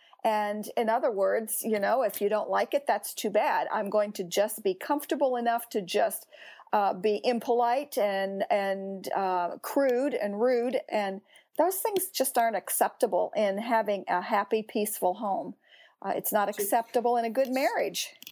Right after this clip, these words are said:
Speaker 2: So do you, so do you say kids first or, or marriage first, or how, how would you answer that question?
Speaker 1: Wow, no question. Marriage first,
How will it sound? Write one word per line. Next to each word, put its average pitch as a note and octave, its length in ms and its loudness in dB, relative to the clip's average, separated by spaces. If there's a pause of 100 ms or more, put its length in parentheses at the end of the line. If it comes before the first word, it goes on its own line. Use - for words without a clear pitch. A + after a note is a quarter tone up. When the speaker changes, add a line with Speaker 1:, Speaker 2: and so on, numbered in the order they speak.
(600)
Speaker 2:
So - 180 -4
do F3+ 80 -2
you, A3 380 -2 (200)
so E3 300 2
do D3+ 140 -2
you A3+ 80 0
say F#3+ 240 2
kids G#3+ 400 -2
first A#3 500 -2
or, C#3 440 0 (180)
or C#3+ 260 0
marriage D3+ 460 0
first, F#3+ 460 0
or C3+ 340 2
how, D#3 160 0
how D#3 140 2
would E3 100 -2
you D3+ 160 0
answer D3 220 0
that C3 180 0
question? A2+ 360 -6
Speaker 1:
Wow, G#3 360 2 (120)
no A3+ 520 2
question. - 640 -4 (260)
Marriage G#3+ 500 -2
first, - 440 -4